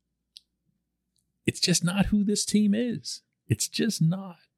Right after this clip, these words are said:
And it's not going to be. They're not going to change that. They're not gonna go seeking revenge. They're not gonna take retaliatory penalties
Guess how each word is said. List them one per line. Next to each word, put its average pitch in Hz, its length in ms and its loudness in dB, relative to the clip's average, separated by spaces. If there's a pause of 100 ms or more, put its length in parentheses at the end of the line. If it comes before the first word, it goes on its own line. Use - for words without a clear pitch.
(120)
And 147 60 10
it's 196 180 4
not 202 560 -4
going 175 440 0
to - 160 0
be. 95 400 -4 (280)
They're 123 220 4
not 139 540 2 (320)
going 147 380 2
to - 120 -8
change 147 760 4
that. 73 360 -6 (380)
They're 85 120 -2
not 110 380 6
gonna 170 220 -2
go 156 180 -4
seeking 127 600 0
revenge. 98 920 -2 (340)
They're - 140 -20
not 107 240 2
gonna 190 180 0
take 139 400 0
retaliatory 113 880 -2
penalties - 760 0